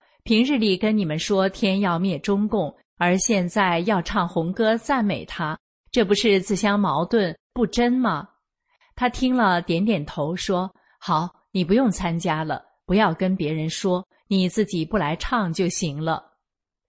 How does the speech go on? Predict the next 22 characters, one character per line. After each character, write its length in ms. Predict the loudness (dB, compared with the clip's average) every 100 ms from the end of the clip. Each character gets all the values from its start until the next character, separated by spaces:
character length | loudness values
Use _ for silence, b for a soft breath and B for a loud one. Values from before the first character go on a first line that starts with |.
| _ _ _ _
当 140 | 0 2
听 200 | 2 2
说 260 | 4 2
这 160 | 4 2
任 220 | 2 0
局 180 | 0 -2
长 320 | 0 0 0
要 180 | 0 0
调 140 | 0
到 200 | 0 0
外 240 | 2 0 0
市 240 | -2 -2
时， 400 | 0 -2 -2 -8 -10 _ _
我 120 | 0
想 260 | 0 0 0
到 260 | 2 2 2
还 180 | 0
没 160 | 2 2
给 160 | 0 -4
他 300 | -2 -2 -2
三 280 | -2 0
退， 340 | 0 0 0